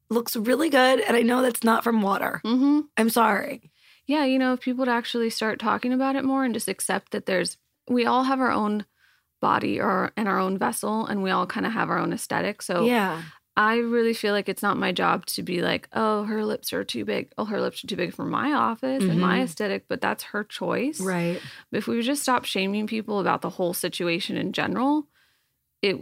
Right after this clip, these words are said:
Speaker 2: it would be healthier for everyone, and it would
Speaker 1: Mm-hmm.
Speaker 2: obviously be more inclusive to women.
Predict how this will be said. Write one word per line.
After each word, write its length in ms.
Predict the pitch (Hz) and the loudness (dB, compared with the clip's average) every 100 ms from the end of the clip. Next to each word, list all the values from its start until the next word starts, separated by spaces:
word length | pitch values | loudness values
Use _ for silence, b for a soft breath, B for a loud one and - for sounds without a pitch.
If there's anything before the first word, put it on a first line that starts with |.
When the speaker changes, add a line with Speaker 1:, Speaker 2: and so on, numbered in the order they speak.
| - | -2
Speaker 2:
it 120 | 208 | 0
would 140 | 185 | 0
be 100 | 180 | 0
healthier 360 | 214 254 175 175 | 0 0 0 -2
for 140 | - | 0
everyone, 400 | - 170 190 240 247 | 0 0 0 0 2
and 120 | 190 | 4
it 60 | |
would 100 | 170 | 4
Speaker 1:
Mm-hmm. 120 | 165 147 | 4 2
Speaker 2:
obviously 300 | 160 - 175 | 0 -2 -2
be 140 | 170 | -2
more 200 | 170 160 | -2 0
inclusive 520 | 160 - 170 - 170 - | -2 -4 -6 -4 -6 -6
to 120 | - | -4
women. 420 | 147 143 - 196 | -2 -2 -4 -8